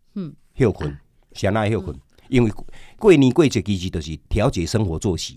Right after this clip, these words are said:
Speaker 1: 嗯，嗯，嗯。
Speaker 2: 的一个根据。吼，你伫即个无闲规保了，互你休困。
Speaker 1: 嗯。
Speaker 2: 所以农业社会时代，农民吼根据这个过年过节来做休困啦。
Speaker 1: 嗯，嗯，嗯，嗯。
Speaker 2: 因为较早无什么礼拜六、礼拜天嘛。
Speaker 1: 嗯，嗯，
Speaker 2: 吼，
Speaker 1: 对。
Speaker 2: 啊，就是讲当时要休困呢。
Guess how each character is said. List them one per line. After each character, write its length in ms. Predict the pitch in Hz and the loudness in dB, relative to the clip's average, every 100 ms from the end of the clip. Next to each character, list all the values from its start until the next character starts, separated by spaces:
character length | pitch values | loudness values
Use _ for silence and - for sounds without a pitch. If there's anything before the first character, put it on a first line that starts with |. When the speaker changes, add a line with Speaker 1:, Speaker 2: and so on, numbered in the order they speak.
| 120 | -6
Speaker 1:
嗯， 300 | 233 220 196 185 | -2 -2 -4 -4
嗯， 0 | |
嗯。 220 | 185 151 | -6 -6
Speaker 2:
的 80 | 165 | -6
一 40 | |
个 220 | 143 82 - | -4 -8 -6
根 180 | 101 87 | -4 -4
据。 200 | 82 67 - _ - | -6 -10 -14 _ -20
吼， 240 | - 87 85 - - | -4 -2 -2 -8 0
你 140 | 156 | 2
伫 300 | 120 113 135 | 4 2 2
即 100 | 143 | 2
个 100 | 120 | 0
无 200 | 107 104 | 0 2
闲 100 | 101 | 0
规 180 | 98 98 | -2 -4
保 220 | 95 107 | 0 0
了， 260 | 107 101 85 - | 0 0 -4 -4
互 80 | 90 | -4
你 80 | |
休 160 | 98 131 | 0 0
困。 180 | 95 73 - - | 0 -6 -10 -14
Speaker 1:
嗯。 240 | 180 156 | -14 -6
Speaker 2:
所 80 | 139 | -2
以 40 | 117 | 0
农 320 | 127 139 143 | 2 4 2
业 140 | 120 | 0
社 260 | 101 110 101 | 0 0 2
会 140 | 104 | 0
时 160 | 95 101 | -2 -4
代， 240 | 98 98 92 - | -4 -4 -6 -12
农 340 | 117 131 127 123 | 6 8 8 4
民 200 | 98 98 | 2 0
吼 80 | 92 | 0
根 260 | 131 123 | 4 4
据 160 | 127 156 | 4 4
这 180 | 160 117 | 4 2
个 60 | |
过 160 | - 202 | 6 6
年 180 | 139 117 | 6 6
过 140 | 170 147 | 6 6
节 200 | 98 87 - _ _ _ _ | 2 -4 -10 _ _ _ _
来 140 | 98 | 0
做 200 | 143 131 | 4 4
休 140 | 131 92 | 4 4
困 220 | 82 71 | -2 -8
啦。 80 | 214 | -8
Speaker 1:
嗯， 280 | 202 180 170 | -8 -8 -8
嗯， 200 | 185 170 | -10 -10
嗯， 40 | 156 | -10
嗯。 180 | 175 156 | -8 0
Speaker 2:
因 100 | 143 | 2
为 80 | 139 | 2
较 140 | - | 0
早 160 | 196 180 | 0 2
无 160 | 139 | 2
什 120 | 127 156 | 2 0
么 100 | 156 | 0
礼 120 | 101 | 0
拜 160 | 131 | 0
六、 160 | 131 135 | 2 2
礼 120 | 92 | 0
拜 160 | 87 110 | -2 -2
天 220 | 98 95 | 0 0
嘛。 120 | 90 | 0
Speaker 1:
嗯， 300 | 127 202 175 170 | 0 -2 -2 -4
嗯， 220 | 190 156 | -6 0
Speaker 2:
吼， 100 | 101 | 2
Speaker 1:
对。 80 | 170 | 4
Speaker 2:
啊， 40 | |
就 120 | 170 113 | 2 2
是 80 | |
讲 120 | 104 175 | 2 2
当 140 | 123 | 2
时 80 | 110 | 2
要 120 | 123 | 2
休 120 | 147 | 2
困 160 | 127 | 2
呢。 80 | 98 | 0